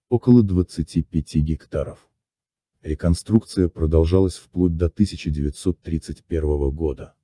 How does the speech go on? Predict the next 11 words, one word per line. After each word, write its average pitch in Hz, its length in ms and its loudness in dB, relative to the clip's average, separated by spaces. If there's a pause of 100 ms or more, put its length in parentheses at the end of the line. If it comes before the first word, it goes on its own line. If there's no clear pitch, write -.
(300)
За 80 220 2
это 90 200 4
время 110 360 6
было 98 240 4
построено 92 680 2
новое 87 440 4
приемное, 85 800 2
хирургическое 76 880 -4
и 69 100 -6
инфекционное 73 800 -4
отделение, 76 760 -6